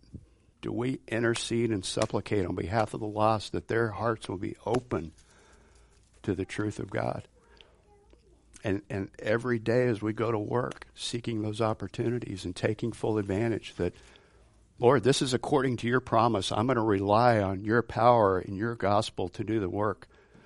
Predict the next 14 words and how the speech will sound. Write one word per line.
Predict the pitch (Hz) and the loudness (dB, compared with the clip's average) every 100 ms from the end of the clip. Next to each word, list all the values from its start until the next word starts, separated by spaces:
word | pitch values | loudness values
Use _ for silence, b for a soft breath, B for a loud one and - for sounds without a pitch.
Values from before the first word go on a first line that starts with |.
| b b b | b b b
I'm | 101 110 | -2 0
a | |
messenger." | 101 104 101 107 92 87 - - _ _ _ _ b b b b b _ _ - - - - - | 4 4 4 -2 -4 -8 -10 -20 _ _ _ _ b b b b b _ _ -20 -20 -20 -20 -2
Yeah, | 101 98 95 - _ _ _ - | 4 4 4 -12 _ _ _ -8
amen. | 104 101 95 - _ _ _ _ _ _ _ - - - b b b b b b - | -4 -2 -2 -4 _ _ _ _ _ _ _ -20 -20 -20 b b b b b b -16
Not | 107 113 - | -12 -12 -2
putting, | 117 113 113 - | 0 0 -2 -4
trying | - 113 | 0 0
to | - | 2
put | 117 | 0
any | 110 | 0
condemnation | - 113 113 113 107 - 107 | 2 2 2 0 0 -2 -2
on | 92 | -2
anybody. | 98 92 82 76 | 0 -2 -2 -4